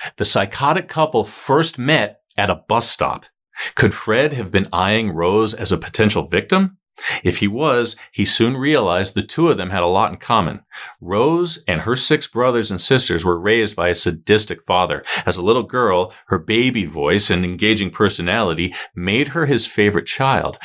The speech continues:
While the rest of the family were beaten mercilessly, she was protected from his fist, but became a victim of sexual abuse. When she met Fred, she was shy and quiet, but over the years, she turned into a loud, abusive killer, much like her father.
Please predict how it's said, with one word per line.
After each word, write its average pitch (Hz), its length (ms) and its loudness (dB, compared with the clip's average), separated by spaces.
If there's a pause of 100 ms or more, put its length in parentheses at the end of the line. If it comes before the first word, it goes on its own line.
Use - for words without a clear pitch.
(140)
While 95 140 0
the 92 80 -2
rest 110 360 2
of 95 100 -6
the 87 60 -2
family 87 440 0
were 85 160 0
beaten 120 340 0
mercilessly, 87 920 0 (180)
she 151 380 0
was 104 180 -2
protected 123 580 -2
from 85 180 2
his - 180 0
fist, - 400 0
but 95 220 0 (260)
became 95 260 0
a 80 60 -4
victim 85 640 0 (180)
of 87 100 -6
sexual 78 480 0
abuse. - 460 0 (400)
When 80 160 2
she 107 200 -2
met 110 240 0
Fred, 98 520 0 (120)
she - 180 0
was 82 120 2
shy 110 400 0
and 85 120 -6
quiet, 87 460 -2 (120)
but 110 120 0
over 113 180 2
the 98 80 -8
years, 123 520 -2
she - 280 0
turned 120 240 0
into 95 260 0
a 78 40 2
loud, 107 600 0
abusive 98 760 0
killer, 95 360 2
much 95 300 0
like 85 160 2
her 82 80 -6
father. - 520 -2